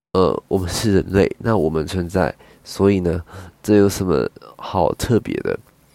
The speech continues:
直到我后来对于理-，宇宙的了解之后，我才发现一个星球从演化到进化出一些生命，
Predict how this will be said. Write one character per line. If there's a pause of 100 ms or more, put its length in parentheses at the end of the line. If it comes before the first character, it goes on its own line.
(180)
直
到
我
后
来
对
于
理-， (200)
宇
宙
的
了
解
之
后， (360)
我
才
发
现 (320)
一
个
星
球
从
演
化
到
进
化
出
一
些
生
命，